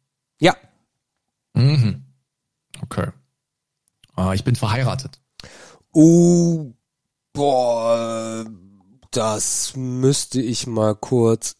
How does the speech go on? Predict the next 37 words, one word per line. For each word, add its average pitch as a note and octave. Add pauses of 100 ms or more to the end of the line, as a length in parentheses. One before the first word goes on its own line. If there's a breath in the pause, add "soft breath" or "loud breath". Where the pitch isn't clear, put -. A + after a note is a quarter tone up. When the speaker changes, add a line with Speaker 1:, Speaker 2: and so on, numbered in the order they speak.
Speaker 1:
eruieren. A2+ (320)
Speaker 2:
Ja G#2
gut, G2+
wenn A2
du A2
es -
nicht G2+
weißt, G#2+
dann A2
ist G2+
es G#2+
nicht G#2+
relevant. G2 (520)
Speaker 1:
Ja, F2+
also A2 (160)
ich - (280)
könnte A#2
mir A2+
vorstellen, G#2
ja, G2
aber G2+
es F2+
ist F2
wirklich F2
nicht -
relevant. C#2+ (540)
Speaker 2:
Okay, F#2+
okay, G2+
okay. G2+ (600)
Ähm, G2+ (400)
ich -
bin C#3+
gesund, A#2
also F#2+
öffentlich D3
gesund? C3 (240)
Speaker 1:
Ja. A3